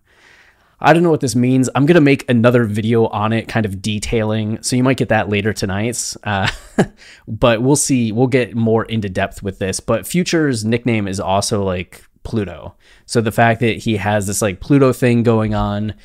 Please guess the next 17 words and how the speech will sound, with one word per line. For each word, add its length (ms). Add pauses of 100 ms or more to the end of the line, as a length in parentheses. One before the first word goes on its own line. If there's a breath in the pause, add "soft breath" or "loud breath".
(280 loud breath)
I 80
don't 120
know 180
if, 160
like, 220
executive 480
pro-, 260 (200)
produced 320
by 120
Future 300
is 80
kind 280
of, 60
like, 280 (140)
tongue 200
in 120
cheek 460